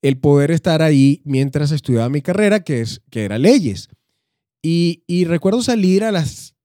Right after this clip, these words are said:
tres de la tarde del trabajo y tomar la, el transporte público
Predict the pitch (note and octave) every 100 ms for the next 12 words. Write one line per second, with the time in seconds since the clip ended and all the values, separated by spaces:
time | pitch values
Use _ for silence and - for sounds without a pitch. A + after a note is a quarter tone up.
0 | _ D#3+ D3 D#3 F3+ F#3+ E3+ D3 C#3+ D#3+
1 | F3 D#3+ C#3+ C3+ C3 C3 F3 D#3 C#3 C3
2 | B2+ C#3+ D#3+ D#3+ E3 - B2+ B2+ A#2+ -
3 | D3 C3+ E3+ - D#3+ C3 C#3+ C3+ F3+